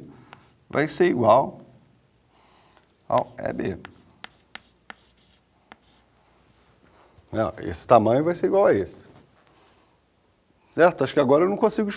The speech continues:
consigo encontrar ângulo mais nenhum, né? Esse ângulo aqui, tudo bem, é cento e dez, esse daqui também é cento e dez. Não dá pra encontrar esse, dá pra encontrar esse todo, se eu quisesse, mas não, não tem interesse também. Tendo aqui a informação desse ângulo de cinquenta, eu chego àquela informação fácil.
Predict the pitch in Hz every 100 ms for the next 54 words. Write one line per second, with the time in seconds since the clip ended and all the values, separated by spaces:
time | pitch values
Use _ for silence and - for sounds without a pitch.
0 | - - 190 - 196 208 202 196 196 202
1 | 208 208 220 196 139 113 113 - 127 123
2 | 127 - 120 117 - 120 120 113 - 113
3 | 165 190 208 180 131 117 117 - 120 117
4 | - - 123 160 160 190 - - - _
5 | _ _ _ _ _ _ _ _ - -
6 | - - 123 131 117 110 120 110 120 -
7 | 120 139 143 113 117 120 131 - - 180
8 | 196 196 - - - - 104 127 131 139
9 | - - 107 104 101 - _ _ - -
10 | 107 107 120 107 110 147 139 147 208 -
11 | - _ _ _ - 92 - 113 110 101
12 | 117 110 113 110 101 117 104 - 107 107
13 | - 107 113 104 95 110 98 107 104 -
14 | 101 101 101 - 127 156 -